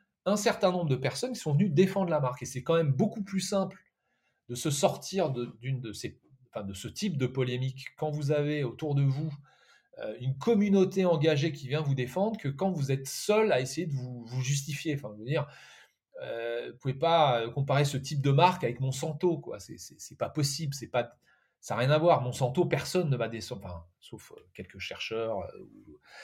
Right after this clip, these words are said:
mais en tout cas, vous allez pas avoir une émeute pour les défendre. Euh, des marques assez émotionnelles et en tout cas dites, euh, plutôt, euh, plutôt sincères vont développer une,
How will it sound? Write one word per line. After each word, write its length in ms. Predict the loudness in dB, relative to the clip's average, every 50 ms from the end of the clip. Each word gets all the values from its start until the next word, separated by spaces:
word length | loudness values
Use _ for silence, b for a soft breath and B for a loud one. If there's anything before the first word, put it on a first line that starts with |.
| B B B
mais 120 | -10 -8 -6
en 100 | -6 -6
tout 120 | -8 -2
cas, 180 | 4 6 6 6
vous 200 | 6 0 -2 -4
allez 120 | -4 -2
pas 160 | 2 4 4
avoir 540 | 4 6 6 8 8 8 6 2 -2 -8 -12 -10
une 180 | -6 -2 2
émeute 460 | 4 6 8 8 10 8 8 6 4
pour 140 | -2 -8 -8
les 100 | -6 -2
défendre. 500 | 0 0 0 0 0 0 -2 -4 -6 -8 b b b b b b b b b -10
Euh, 160 | -8 -8 -8 -10 -12 -18 _ _
des 180 | 2 2 4
marques 400 | 4 4 4 2 2 -2 -8 -10 -2
assez 300 | -2 -2 -2 0 2 4
émotionnelles 760 | 4 4 4 4 2 0 0 0 0 0 0 0 0 0 0
et 120 | -2 -4
en 120 | -6 -8 -10
tout 140 | -12 -18 -10
cas 220 | -8 -6 -6 -6
dites, 400 | -6 -6 -6 -4 -4 -4 -6 -10
euh, 420 | -10 -12 -12 -14 -14 -12 -12 -12 -14 -16
plutôt, 540 | -20 -20 -20 _ _ -10 -8 -8 -8 -8
euh, 300 | -8 -10 -12 -16 -20 -20 _
plutôt 260 | -20 -20 -16 -14 -12
sincères 640 | -10 -10 -8 -8 -4 0 2 2 4 2 0 -4 B B B B B B B B B _ _ _ _ _
vont 300 | -8 -2 2 4 4 6
développer 500 | 6 4 4 6 4 4 2 0 0 0
une, 280 | 0 -2 -4 -8 -12